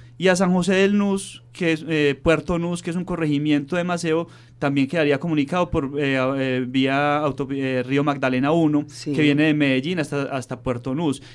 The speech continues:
Speaker 1: y de Puerto Nus hasta Puerto de Río y hacia Remedios viene, eh, Río Magdalena dos.
Speaker 2: Ya.
Speaker 1: Entonces Maceo está ubicado en un lugar estratégico porque le van a tocar varias obras como túneles, como el túnel del Alto de Dolores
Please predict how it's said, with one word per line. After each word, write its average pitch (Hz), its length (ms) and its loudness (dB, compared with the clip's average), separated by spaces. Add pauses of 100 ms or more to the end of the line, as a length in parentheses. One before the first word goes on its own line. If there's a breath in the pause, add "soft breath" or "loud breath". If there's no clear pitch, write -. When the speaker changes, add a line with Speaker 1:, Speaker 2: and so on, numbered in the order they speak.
Speaker 1:
y - 80 -2
de 170 100 2
Puerto 175 340 -2
Nus 180 240 -4
hasta 143 320 -8
Puerto 160 260 -8
de 170 100 0
Río 170 300 -4
y 151 100 -4
hacia 156 220 -6
Remedios 156 500 -6
viene, 139 480 -4
eh, 123 300 -4
Río 123 180 -2
Magdalena 127 480 -4
dos. 147 260 -2 (180 loud breath)
Speaker 2:
Ya. 143 80 -4
Speaker 1:
Entonces 160 320 0
Maceo 185 360 -2
está 165 180 -6
ubicado 165 360 -2
en 175 60 -8
un 175 60 -8
lugar 175 200 -4
estratégico 175 540 -8
porque 143 260 -10
le 135 100 -2
van 127 180 -4
a 139 60 -6
tocar 135 360 -6 (400 loud breath)
varias 175 380 0
obras 175 300 -2
como 147 280 -6
túneles, 156 600 -4
como 156 160 -6
el 135 80 -4
túnel 147 280 -4
del 147 120 -4
Alto 139 240 -6
de 170 80 2
Dolores 165 420 -2